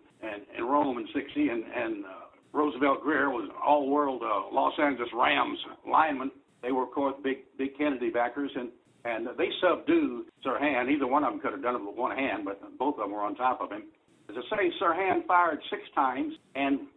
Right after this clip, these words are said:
never remembered any of it. He wounded five people. Bobby Kennedy was shot in the back of the head behind the right ear twice. There were four shots that hit him, one through, one through the tuft of his coat armpit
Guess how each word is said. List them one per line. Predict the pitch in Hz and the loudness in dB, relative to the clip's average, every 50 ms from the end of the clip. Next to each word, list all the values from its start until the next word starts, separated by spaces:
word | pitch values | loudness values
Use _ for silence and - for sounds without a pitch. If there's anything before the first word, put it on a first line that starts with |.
| _ _ _ - | _ _ _ 0
never | 131 165 185 170 | 2 2 4 4
remembered | 170 165 165 160 165 170 165 165 165 147 | 4 4 4 4 4 2 2 2 2 2
any | 147 170 220 240 | 2 2 2 2
of | 147 - - | 0 0 -2
it. | 151 - - - _ _ _ _ _ _ - | -4 -6 -10 -20 _ _ _ _ _ _ 0
He | 339 185 175 | 2 2 4
wounded | 156 175 226 247 240 208 - - - | 4 4 4 4 4 2 2 2 4
five | 196 196 208 202 208 196 202 - - - | 4 4 6 4 2 0 -2 -8 -10 -10
people. | 226 240 - - 151 190 - - - _ _ _ - | -10 -10 -6 -4 -4 -4 -4 -8 -14 _ _ _ 2
Bobby | - 175 226 240 247 214 - - | 4 4 4 4 0 -6 -8 -6
Kennedy | 220 240 254 233 190 190 185 | -4 -2 -2 -2 -2 -2 -2
was | 160 151 143 - - | -2 -2 -2 -2 0
shot | 220 208 220 220 220 - 302 | 4 4 4 4 4 0 -4
in | 330 320 | -4 -2
the | 302 269 | -2 -2
back | - - 175 214 226 240 240 - - - | 0 2 2 2 2 0 -2 -6 -4 -2
of | 156 165 147 | -2 -2 0
the | 143 151 147 135 - - 131 - - | 2 2 2 2 0 -4 -10 -10 -4
head | - 214 233 208 170 165 | -2 0 2 2 2 2
behind | 147 151 143 185 208 220 214 190 | 2 2 4 6 6 4 4 2
the | 170 160 | 0 2
right | 170 180 190 190 190 147 | 4 4 4 4 2 0
ear | 165 226 247 202 135 143 170 175 - - _ - | -2 -2 0 2 2 2 0 -2 -4 -8 _ 2
twice. | 180 208 202 170 160 190 - - - - _ _ _ _ _ _ _ - | 4 4 4 4 2 -4 -6 -10 -16 -20 _ _ _ _ _ _ _ -4
There | 147 160 | -2 0
were | 160 143 - - | 0 0 0 2
four | 196 226 247 240 - - - | 4 4 6 4 4 2 2
shots | 214 214 208 185 180 - - - 139 | 2 4 4 2 0 -4 -8 -8 -6
that | 139 - | -4 -2
hit | 196 233 190 | 0 2 2
him, | 170 170 170 160 | 2 2 4 4
one | 185 220 220 - - | 2 2 2 0 -6
through, | 185 185 175 - - | -6 -6 -6 -6 -2
one | 160 170 185 185 - - - | 0 0 0 0 -2 -8 -6
through | - 180 170 | -4 -2 0
the | 165 160 - - | 0 -2 -2 2
tuft | - 220 202 - - | 4 4 4 2 0
of | 185 165 139 | -2 -2 0
his | 151 151 139 - - - - | 2 0 0 0 -2 -2 0
coat | 233 220 190 - - - _ _ - - | 2 2 2 0 -6 -12 _ _ 2 6
armpit | - 180 220 240 202 - - 175 - | 6 6 6 6 0 -4 -6 -6 -6